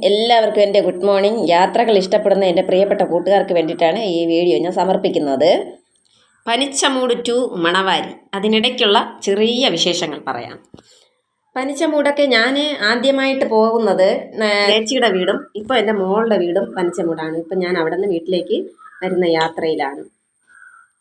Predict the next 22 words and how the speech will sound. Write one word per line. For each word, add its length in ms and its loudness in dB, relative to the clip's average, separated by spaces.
അപ്പോൾ 240 -6
കാരക്കുളം 540 2
ജംഗ്ഷനിൽ 600 2
നമ്മൾ 260 0
എത്തി. 300 -2
അവിടെ 340 2
നിന്ന് 160 -4
ആണ് 180 0
മണവാരിയിലേക്ക് 640 2
വണ്ടി, 280 -4
വണ്ടിയിൽ 340 2
വരാൻ. 240 -2
അപ്പോൾ 200 -6
മാമ്പഴക്കര, 500 -2
കാരക്കുളം 420 0
അങ്ങനെ 300 -2
ബസ്സുണ്ട്. 400 0
അപ്പോൾ 120 -2
അവിടെ 220 2
ഈ 40 2
ജംഗ്ഷൻ 420 2
ഇങ്ങനെ 220 4